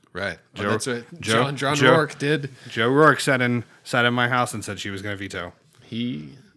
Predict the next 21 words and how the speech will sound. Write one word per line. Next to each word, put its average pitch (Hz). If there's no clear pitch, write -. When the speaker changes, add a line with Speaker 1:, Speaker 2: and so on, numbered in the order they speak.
Speaker 1:
earned 127
a 104
"Let's 113
fix -
this 107
tote 170
bag" 87
for 90
that 85
Speaker 2:
That's 107
a -
Speaker 1:
bold 107
Speaker 2:
handsome 90
Speaker 1:
statement. 90
Speaker 2:
it's -
a 90
Speaker 1:
So 90
Speaker 2:
handsome 87
tote 87
bag, 78
too. 85